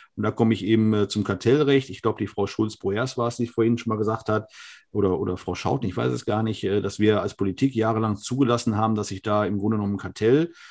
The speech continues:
zusammenfindet, die jeden Preis, äh, im Grunde genommen durchdrücken können, die jetzt, ich sagte das vorhin bei, beim Thema Aldi,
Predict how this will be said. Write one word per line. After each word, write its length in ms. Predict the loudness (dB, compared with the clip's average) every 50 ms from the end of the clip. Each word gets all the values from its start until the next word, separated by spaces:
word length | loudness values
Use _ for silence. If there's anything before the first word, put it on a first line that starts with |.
| -20 -20 _
zusammenfindet, 880 | -6 -2 2 4 6 6 4 4 2 2 2 4 6 6 6 4 4 0
die 220 | 0 0 0 0
jeden 440 | -2 -2 0 2 4 4 4 4 2
Preis, 560 | 0 -2 -2 0 2 2 2 0 0 -2 -2
äh, 220 | -2 0 0 0
im 120 | 0 0 0
Grunde 200 | 2 2 2 2
genommen 220 | 2 2 0 2
durchdrücken 520 | 2 2 2 2 0 -2 -2 -2 -2 -4 -2
können, 380 | 0 2 2 2 2 0 0
die 140 | 0 0 2
jetzt, 260 | 2 2 0 0 -4
ich 100 | -6 -4
sagte 220 | -4 -6 -6 -6 -10
das 80 | -10
vorhin 380 | -6 -2 0 0 0 0 0 0
bei, 180 | 0 0 -2
beim 220 | -2 -4 -4 -4 -4
Thema 300 | -2 -2 -2 -2 -2 -2
Aldi, 460 | -2 -2 0 0 0 0 -2 -2 -6